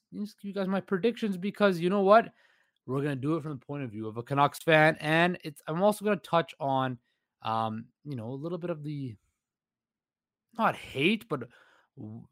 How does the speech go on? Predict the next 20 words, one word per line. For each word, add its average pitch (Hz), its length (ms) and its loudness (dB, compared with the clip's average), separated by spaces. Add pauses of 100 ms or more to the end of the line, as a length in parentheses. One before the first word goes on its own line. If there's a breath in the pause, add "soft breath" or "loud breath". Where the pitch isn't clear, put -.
(100)
why 190 540 0
Canucks 180 500 -8
fans 175 720 -8 (460)
and 120 180 -10
why 143 260 0
we 143 200 -4
are 135 80 0
wired 120 600 -4
to, 110 420 -12 (500)
um, 107 440 -8
despise 147 840 4
certain 127 400 -4
markets. 117 760 0
Um, 104 300 -6 (840)
that 175 260 10
being 185 220 4
the 160 80 0
Toronto 139 340 -4
Maple 127 340 -6
Leafs. - 440 -16